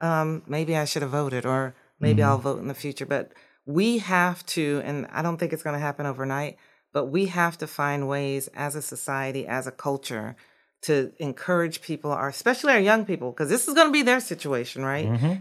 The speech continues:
Speaker 1: To get out there and vote. Parents need to educate their kids right now about the, the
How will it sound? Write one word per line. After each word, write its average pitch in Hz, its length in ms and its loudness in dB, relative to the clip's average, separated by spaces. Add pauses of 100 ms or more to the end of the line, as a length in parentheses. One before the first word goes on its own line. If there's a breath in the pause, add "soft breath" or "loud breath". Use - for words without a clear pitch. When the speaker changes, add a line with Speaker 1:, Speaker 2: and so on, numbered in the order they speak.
Speaker 1:
To 165 100 -4
get 175 240 4
out 180 180 2
there 160 100 2
and 139 220 -4
vote. 139 380 0 (200)
Parents 214 640 2 (320 soft breath)
need 165 220 2
to - 200 -4
educate 180 460 -2
their 156 140 2
kids 165 540 -2
right 156 380 0
now 151 380 0
about 139 480 0
the, 131 140 -8 (220)
the 135 340 0